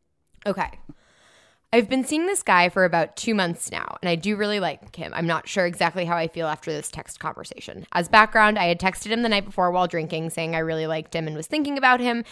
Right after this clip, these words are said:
and asked how he felt about me, and he said it was a more sober conversation. We really only hang out once, maybe twice a week, and have slept together a few times, but no sleepover,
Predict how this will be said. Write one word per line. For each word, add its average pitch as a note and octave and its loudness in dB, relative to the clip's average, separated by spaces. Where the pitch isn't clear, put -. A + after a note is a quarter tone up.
and F#3 0
asked F3+ 4
how F#3 2
he F3+ 0
felt F3 0
about F3 0
me, D#3 -6
and E3 -2
he E3+ 0
said G3+ 2
it G3+ -2
was G#3 0
a - 0
more F#3+ 2
sober F3 0
conversation. - -8
We G3 0
really G#3+ 6
only G3+ 2
hang F3+ -2
out E3+ 0
once, E3+ -2
maybe D#3+ -10
twice B3+ 2
a B3 0
week, G3+ -6
and F3 4
have F3+ 2
slept C4 0
together D4+ 2
a C#4+ -4
few B3 -2
times, F#3+ 0
but - -6
no F3 0
sleepover, G3 -2